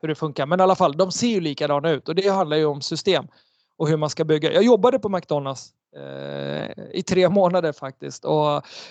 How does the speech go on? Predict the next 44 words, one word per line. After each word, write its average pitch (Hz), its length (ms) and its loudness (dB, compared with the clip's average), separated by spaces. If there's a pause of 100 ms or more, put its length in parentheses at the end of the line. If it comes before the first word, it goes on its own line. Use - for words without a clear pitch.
(120)
det 175 80 4
var 196 120 8
väldigt 196 380 2
så - 100 -2
här 143 200 2
system. 147 580 -6
Du 156 100 -6
ska 170 160 -2
först 214 380 0
börja 185 300 0
med 165 160 -4
den 190 300 0
och 180 100 -4
sen 180 140 -4
ska 175 160 -8
du 170 80 -2
ta 151 360 2
dressingen 175 640 0
och 135 80 2
sen 165 180 2
ska 156 140 0
tomaterna 165 560 2
på. 175 260 4
Det 151 120 4
var 156 120 6
liksom 165 280 -2
ingen 175 220 2
annan 165 260 2
ordning. 147 480 0
Nej, 160 160 2
nej, 175 100 4
nej, 143 140 2
nej, 127 180 -2
nej. 123 140 -4
Det 139 80 4
var 165 140 6
den, 175 380 4
den, 165 260 2
den 180 220 6
vägen 160 320 4
man 143 120 -6
skulle 139 260 -10
gå 156 240 -6
då. - 140 -12